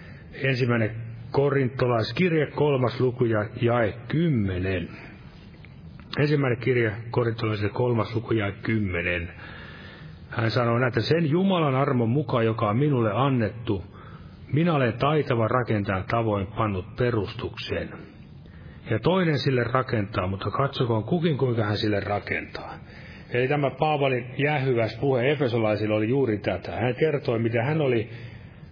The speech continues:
taitava rakentajan tavoin laskenut tämän perustuksen. Ja hän siellä sitten painotti, että katsokoon kukin, eli katsokoon Efeson vanhemmat, vanhimmat ja jokainen uskovainen siellä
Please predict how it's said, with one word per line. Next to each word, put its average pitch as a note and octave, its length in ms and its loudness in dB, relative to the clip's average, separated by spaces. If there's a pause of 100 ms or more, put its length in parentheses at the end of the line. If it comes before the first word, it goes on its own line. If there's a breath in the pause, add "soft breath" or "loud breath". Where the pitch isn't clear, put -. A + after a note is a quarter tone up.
(120)
taitava D3+ 520 2
rakentajan B2 560 0
tavoin A2+ 520 2
laskenut A2+ 640 0
tämän F#2+ 380 -4
perustuksen. A#2+ 920 0 (680 loud breath)
Ja A2 60 2
hän A2+ 120 2
siellä A#2 260 0
sitten A#2+ 320 -2
painotti, A#2+ 460 0
että A2 140 0
katsokoon A#2+ 520 0
kukin, B2+ 600 -2 (440 loud breath)
eli A2+ 80 -10
katsokoon A#2+ 500 2
Efeson C3+ 420 2
vanhemmat, C3 600 0
vanhimmat B2+ 520 2
ja G#2 160 4 (960 loud breath)
jokainen B2 520 2 (200)
uskovainen A#2 580 2
siellä A2+ 340 0